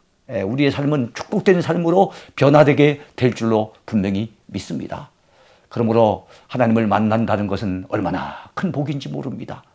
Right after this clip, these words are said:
예, 여러분, 예배를 소홀히 하고서 하나님을 만날 수 없습니다. 하나님의 세미한 음성을 들을 수가 없습니다. 그러나 우리가 예배를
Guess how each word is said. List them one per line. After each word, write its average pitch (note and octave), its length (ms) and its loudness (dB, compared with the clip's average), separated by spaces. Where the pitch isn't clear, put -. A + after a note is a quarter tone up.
예, - 180 -18
여러분, B2+ 440 0
예배를 E3+ 580 6
소홀히 G#3+ 480 4
하고서 A#2+ 600 2
하나님을 G2+ 520 -4
만날 E2 340 -6
수 - 180 -12
없습니다. - 600 -14
하나님의 C#3 340 4
세미한 F3 460 2
음성을 D#3 440 0
들을 C#3 180 -4
수가 E3+ 220 -4
없습니다. - 640 -6
그러나 G#2 340 2
우리가 G#2+ 340 2
예배를 G#2+ 540 0